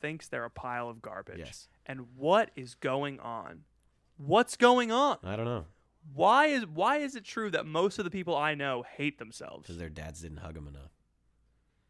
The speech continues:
Speaker 1: That's what it is, man.
Speaker 2: I don't know. I made that up.
Speaker 1: I don't know if that's it. <laughs>
Speaker 2: It's
Speaker 1: But, like,
Speaker 2: mm.
Speaker 1: why do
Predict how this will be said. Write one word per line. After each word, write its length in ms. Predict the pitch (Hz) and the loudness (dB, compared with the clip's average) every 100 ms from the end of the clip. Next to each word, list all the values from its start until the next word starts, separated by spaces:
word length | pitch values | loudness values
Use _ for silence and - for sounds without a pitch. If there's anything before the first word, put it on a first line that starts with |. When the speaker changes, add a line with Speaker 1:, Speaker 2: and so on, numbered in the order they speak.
| _ | _
Speaker 1:
That's 160 | 127 127 | -10 -8
what 100 | 135 | -6
it 80 | 131 | -4
is, 220 | 143 151 | -2 -2
man. 220 | 131 131 135 | -2 -4 -4
Speaker 2:
I 40 | |
don't 120 | 73 | -8
know. 200 | 71 76 - | -12 -14 -14
I 60 | 80 | -14
made 220 | 71 73 | -12 -14
that 140 | 71 | -14
up. 160 | 71 - - | -16 -18 -8
Speaker 1:
I 120 | 127 | -8
don't 100 | 120 | -6
know 60 | 117 | -8
if 60 | |
that's 220 | 117 117 - | -10 -10 -8
it. 180 | 120 - _ _ _ - - | -10 -12 _ _ _ -20 -16
<laughs> 60 | 180 - _ _ | -16 -16 _ _
Speaker 2:
It's 360 | 101 196 - - _ _ | -10 -8 -8 -10 _ _
Speaker 1:
But, 140 | - 76 | 2 6
like, 180 | 190 80 | 6 4
Speaker 2:
mm. 220 | 80 71 - _ _ _ _ _ _ | -4 -12 -16 _ _ _ _ _ _
Speaker 1:
why 320 | 135 147 185 | 0 4 4
do 300 | 208 196 165 | 4 2 -2